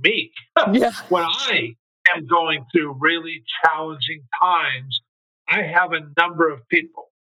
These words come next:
Speaker 1: that I can reach out and have conversations with. And just, you know, people that I have immense respect for, immense admiration for, that I value their opinion, I value their insight, I value, you know,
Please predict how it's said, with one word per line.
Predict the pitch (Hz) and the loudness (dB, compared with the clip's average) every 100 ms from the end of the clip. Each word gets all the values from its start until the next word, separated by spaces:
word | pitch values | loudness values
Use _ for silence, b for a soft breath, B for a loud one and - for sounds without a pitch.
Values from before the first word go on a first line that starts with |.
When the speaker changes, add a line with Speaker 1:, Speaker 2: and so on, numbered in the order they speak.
| - | 0
Speaker 1:
that | 151 | 2
I | 143 151 | 4 0
can | 151 151 | 0 -4
reach | 135 143 - | 0 0 2
out | 139 139 | 2 2
and | 143 123 | -4 -2
have | 131 139 - | 0 0 0
conversations | 151 139 131 - 143 - - - - | -2 -2 -4 -4 -4 -4 -8 -6 -6
with. | - - _ - | -4 -8 _ -2
And | 139 131 | -2 -2
just, | 151 156 117 _ _ _ - | 0 0 -2 _ _ _ -2
you | |
know, | 151 127 | -2 0
people | 202 220 233 190 | 0 2 0 0
that | 170 | 0
I | 156 127 | 0 0
have | 160 156 | 0 2
immense | 139 127 127 143 160 185 - | 0 0 -4 0 0 0 -2
respect | 208 - - 156 170 - - | -2 -2 -2 -2 -2 -8 0
for, | 156 160 | 2 2
immense | 120 143 190 - - | 2 0 0 -6 0
admiration | 151 185 180 185 151 143 - 151 120 | 2 2 0 0 -2 -4 -4 -4 -2
for, | 151 147 | 0 0
that | 139 | 2
I | 135 139 117 - | 2 0 -4 2
value | 160 165 196 220 196 165 147 139 139 - B B _ _ | 2 4 2 2 2 2 2 2 2 0 B B _ _
their | 156 139 | 2 4
opinion, | 131 117 - 226 220 220 | 0 -2 2 2 2 0
I | 170 147 120 | 2 2 2
value | 160 156 147 139 | 2 2 0 2
their | 131 143 - | 2 0 0
insight, | 214 220 - 214 208 214 - | 0 0 0 2 2 0 0
I | 160 143 | 0 2
value, | 151 165 170 170 170 196 _ _ _ _ _ - | 0 0 0 -2 -4 -8 _ _ _ _ _ 2
you | |
know, | 180 - | 2 2